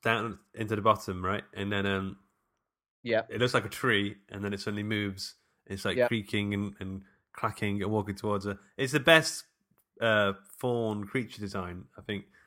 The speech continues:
Speaker 1: I think I've ever seen, 'cause it's not like a normal half goat, half man. It's like a tree,
Speaker 2: Yeah.
Speaker 1: um, that's come alive sort of thing. Um, and it's got, like, the, the ears, like the goat ears and stuff that are always moving. However, they did that with the ears and the, and the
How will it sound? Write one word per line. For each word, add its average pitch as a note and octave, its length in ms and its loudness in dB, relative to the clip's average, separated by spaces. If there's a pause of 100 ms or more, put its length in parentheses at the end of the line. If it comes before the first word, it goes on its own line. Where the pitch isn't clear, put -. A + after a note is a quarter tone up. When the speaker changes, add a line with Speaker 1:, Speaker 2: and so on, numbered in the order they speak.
(300)
Speaker 1:
I A2+ 40 -12
think B2 140 0
I've A2+ 80 2
ever G#2 260 2
seen, G2+ 360 -2
'cause A2+ 100 -2
it's G#2+ 100 -8
not C#3 140 6
like C3+ 180 2
a - 40 -2
normal G#2+ 320 -2
half G2+ 300 -2
goat, G2+ 180 0
half F#2 240 -2
man. G2 160 0
It's G2 120 -4
like G#2 100 -2
a G#2 60 -8
tree, G#2+ 680 -4 (480)
Speaker 2:
Yeah. G2 300 4
Speaker 1:
um, F#2+ 420 -2
that's G#2 180 -8
come G#2+ 180 -4
alive G2+ 420 2
sort F2+ 160 -6
of G2 80 -10
thing. G2+ 200 -6 (440)
Um, G2 460 2
and A2+ 40 -6
it's A2 120 -2
got, B2+ 200 8
like, G#2 220 2
the, A2+ 100 -2
the G#2 240 0
ears, B2 340 6
like F2 120 -4
the G#2+ 60 -4
goat A#2 280 6
ears A2+ 300 2
and A2+ 100 -4
stuff A2+ 200 0
that F2 100 -2
are G2 60 0
always G2+ 220 2
moving. G#2 420 -2 (280)
However, C#3 380 6
they B2 120 6
did A#2+ 340 -2
that G#2 280 -2
with G2 100 -4
the F#2 100 -6
ears G#2+ 300 -2
and G2 160 -6
the, G2 240 -4
and F#2 200 -10
the F#2 180 -8